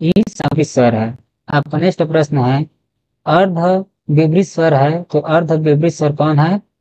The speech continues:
ऑप्शन नंबर B, A अर्ध विवृत स्वर है।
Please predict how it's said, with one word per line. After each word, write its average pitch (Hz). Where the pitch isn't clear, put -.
ऑप्शन 135
नंबर -
B, 135
A 202
अर्ध 160
विवृत 147
स्वर 120
है। 110